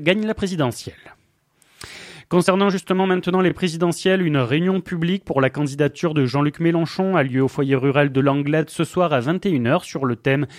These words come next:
Diplomatie et politique étrangère » avec Christian Cosse et Claude Soudan, candidats de la France insoumise aux élections législatives.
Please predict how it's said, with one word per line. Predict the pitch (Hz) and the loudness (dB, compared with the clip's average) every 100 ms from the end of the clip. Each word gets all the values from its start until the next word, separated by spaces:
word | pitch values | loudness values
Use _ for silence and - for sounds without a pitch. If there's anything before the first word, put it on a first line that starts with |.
| - - | -20 -12
Diplomatie | 127 147 - 170 160 - 196 | -8 -4 0 2 2 0 -2
et | 151 | -2
politique | 135 127 113 131 | -2 -4 -6 -4
étrangère » | 202 - 131 104 110 160 - - - - | -4 -2 -4 -2 0 -2 -4 -20 -12 -6
avec | 113 113 | -4 -4
Christian | - 151 - 127 | -6 -6 -4 -2
Cosse | 160 156 | 0 0
et | 127 | -2
Claude | - 175 | -2 -4
Soudan, | - 127 123 165 | -4 -6 -4 -4
candidats | 180 165 127 139 | -2 -4 -2 -2
de | 139 | 0
la | 117 | -2
France | 107 202 214 | -2 -4 -4
insoumise | 190 - 123 113 160 180 | -4 -4 -4 -2 -2 0
aux | |
élections | 131 110 92 - 208 | -2 -4 -8 -4 -2
législatives. | 208 202 - 127 - - 87 | 0 -2 -2 -4 -4 -12 -18